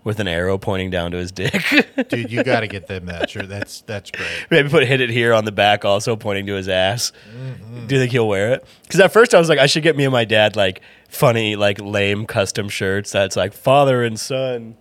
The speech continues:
Speaker 2: Dude, I thought that says, that the name of that movie says The Gray Man.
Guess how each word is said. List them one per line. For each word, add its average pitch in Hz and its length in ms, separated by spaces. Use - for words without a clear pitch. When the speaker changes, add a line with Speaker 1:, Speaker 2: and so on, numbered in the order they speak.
Speaker 2:
Dude, 104 160
I 107 80
thought 131 320
that 117 160
says, 117 260
that 117 240
the 110 80
name 117 160
of 123 60
that 117 120
movie 104 320
says 90 320
The 95 260
Gray 95 320
Man. 101 500